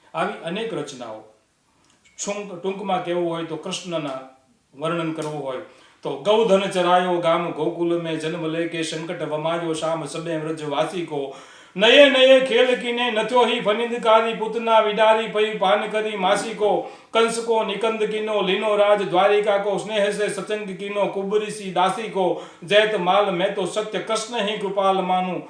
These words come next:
સંપત્તિ સદાય મોકો દિયો સુખ રાશિ કો. આવી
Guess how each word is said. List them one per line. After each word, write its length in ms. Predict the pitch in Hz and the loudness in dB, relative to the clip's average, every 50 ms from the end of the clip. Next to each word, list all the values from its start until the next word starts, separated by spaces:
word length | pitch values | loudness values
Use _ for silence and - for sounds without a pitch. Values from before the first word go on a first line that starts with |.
| - - - | -18 -8 -2
સંપત્તિ 520 | - 294 - 190 - 233 185 202 202 175 | 0 0 0 0 -4 -6 -6 -6 -8 -8
સદાય 440 | - 180 180 180 190 190 196 190 190 | -6 -4 0 2 4 4 4 2 2
મોકો 380 | 185 185 185 180 - 185 180 | -2 -4 -6 -6 -4 -4 -4
દિયો 340 | 170 165 202 233 285 277 - | -4 -6 -6 -4 -2 -2 -2
સુખ 280 | - - 202 180 165 180 | -2 -2 -4 -4 -4 -2
રાશિ 400 | 165 156 165 165 165 - 185 170 | 0 2 2 2 0 -2 -4 -6
કો. 380 | 156 160 151 143 139 139 - - - - - | -6 -4 -6 -6 -8 -10 -14 -20 -20 -14 -10
આવી 240 | 196 214 262 285 | -8 -6 -6 -8